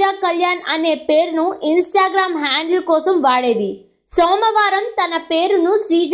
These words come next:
కొనిదెలాగా మార్చేసుకుంది. అంతేకాదు, ఆమె Instagram-లో కళ్యాణ్ దేవ్ని అన్‌ఫాలో కూడా చేసింది. రెండు వేల పదహారు మార్చిలో బెంగళూరులోని దే-, దేవనాహల్లి దగ్గరున్న ఒక ఫామ్ హౌస్‌లో శ్రీజ,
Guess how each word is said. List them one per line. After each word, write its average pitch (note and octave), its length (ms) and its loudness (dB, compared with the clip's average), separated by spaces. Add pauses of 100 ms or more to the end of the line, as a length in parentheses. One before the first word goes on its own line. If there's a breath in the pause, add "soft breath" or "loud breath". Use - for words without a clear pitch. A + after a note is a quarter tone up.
(180)
కొనిదెలాగా E4 580 0
మార్చేసుకుంది. F4 1000 0
అంతేకాదు, C#4 840 0
ఆమె D#4+ 340 0
Instagram-లో F#4 800 0
కళ్యాణ్ F4+ 560 0
దేవ్ని D#4+ 340 -2 (100)
అన్‌ఫాలో F4+ 580 2
కూడా F4+ 280 0 (120)
చేసింది. A#3 580 -2 (300 soft breath)
రెండు E4+ 260 2
వేల G#4+ 340 4
పదహారు F#4 540 0
మార్చిలో F4+ 680 0
బెంగళూరులోని F4 880 0 (160)
దే-, A#3+ 120 -2 (100)
దేవనాహల్లి G4 880 0
దగ్గరున్న F4+ 680 -2
ఒక D#4 320 -2 (100)
ఫామ్ G#4+ 380 2
హౌస్‌లో F#4 380 0
శ్రీజ, F4+ 400 0